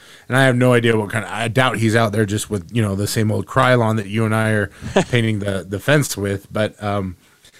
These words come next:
Speaker 1: it, it really is a talent and, and beautiful stuff. And, and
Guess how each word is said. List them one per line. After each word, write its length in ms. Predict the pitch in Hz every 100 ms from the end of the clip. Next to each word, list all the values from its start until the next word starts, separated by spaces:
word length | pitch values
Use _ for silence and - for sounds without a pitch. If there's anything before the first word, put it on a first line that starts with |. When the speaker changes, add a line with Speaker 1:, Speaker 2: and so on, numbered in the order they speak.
| - -
Speaker 1:
it, 280 | 123 - 117
it 60 |
really 400 | 117 143 143 120
is 160 | 127 117
a 60 | 101
talent 480 | - 113 113 113
and, 200 | 90 104
and 220 | 92 113 101
beautiful 400 | 117 123 - 107
stuff. 480 | - 117 113 107
And, 120 | 107 104
and 380 | 87 113 104